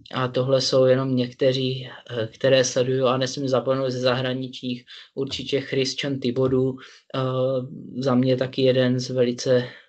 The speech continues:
dobrých trenérů, kterého rád sleduju, má dobré postupy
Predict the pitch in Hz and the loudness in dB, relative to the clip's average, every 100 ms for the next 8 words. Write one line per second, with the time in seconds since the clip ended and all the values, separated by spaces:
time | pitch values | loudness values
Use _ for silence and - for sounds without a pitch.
0 | _ - 120 135 127 - 135 135 127 127 | _ -4 0 0 0 -2 -2 0 0 2
1 | 127 123 - 127 131 123 120 120 135 127 | 0 -2 -2 0 2 2 2 -2 -4 0
2 | 127 127 123 - - - 123 123 123 135 | 2 2 0 -8 -14 -4 0 0 2 2
3 | 131 127 - 135 131 131 | 2 -4 -4 -6 -2 -2